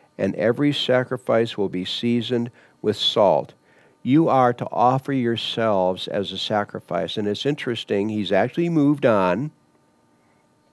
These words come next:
You are to present yourselves as a sacrifice. What does the Apostle Paul say in Romans twelve, one and two?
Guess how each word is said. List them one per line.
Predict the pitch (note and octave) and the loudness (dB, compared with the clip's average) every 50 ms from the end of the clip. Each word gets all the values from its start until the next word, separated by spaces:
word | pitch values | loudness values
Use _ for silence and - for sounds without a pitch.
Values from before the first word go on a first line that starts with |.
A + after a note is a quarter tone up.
| _ _ _ _ _ - - _ _ _ _ _ _ _ _ _ _ | _ _ _ _ _ -20 -20 _ _ _ _ _ _ _ _ _ _
You | - A#2 B2+ D3 D#3 | -4 0 2 4 4
are | D3+ D3 | 4 4
to | C#3 - - | 2 -2 -6
present | - A#2 A#2 A2 G#2 - B2 C3 C#3+ D#3+ - - | -6 -4 -4 -4 -2 0 2 2 2 2 0 -4
yourselves | - D#3 D3 - - - - A#2+ G#2 F#2+ F2+ F2 F2 - - - - - - | -4 -4 -4 -4 -4 -4 -2 0 2 2 2 2 0 -2 -6 -10 -10 -10 -8
as | - G#2+ G#2 A2 A2 - | -6 -4 -4 -4 -2 -2
a | E2 A2 A2+ | -2 -2 -2
sacrifice. | - - - A2+ G2+ G2 - - - - - F2+ F2 E2+ F2 - - - - - - _ _ _ _ _ _ _ _ _ _ _ _ _ | -4 -4 -4 -4 -4 -4 -6 -8 -14 -12 -10 -8 -8 -8 -8 -8 -8 -8 -8 -10 -14 _ _ _ _ _ _ _ _ _ _ _ _ _
What | - A2+ C3 - | -2 -2 0 0
does | - G3+ - - _ _ | -2 -4 -4 -6 _ _
the | - C3 | -2 0
Apostle | A2+ - - A2 G2+ G2+ - - G2 | 0 0 2 0 0 0 0 -4 -8
Paul | - - A2 G#2 G2 G2+ G2+ | -4 0 2 2 4 2 2
say | - - G#2 G2+ G#2 A2 | 0 -2 0 2 2 2
in | A2+ G#2+ | 2 0
Romans | G2+ G2+ F#2+ F#2 F#2 F#2 | 0 -2 -2 -2 -4 -6
twelve, | - - - G#2+ G2 F#2+ G2 F2 | -8 -6 -4 -2 -2 -2 -2 -2
one | F#2+ F#2+ F#2 | -4 -4 -4
and | F2+ F2 E2+ | -6 -8 -8
two? | - - F#2 G2 A#2 D3 | -8 -6 -4 -4 -4 -6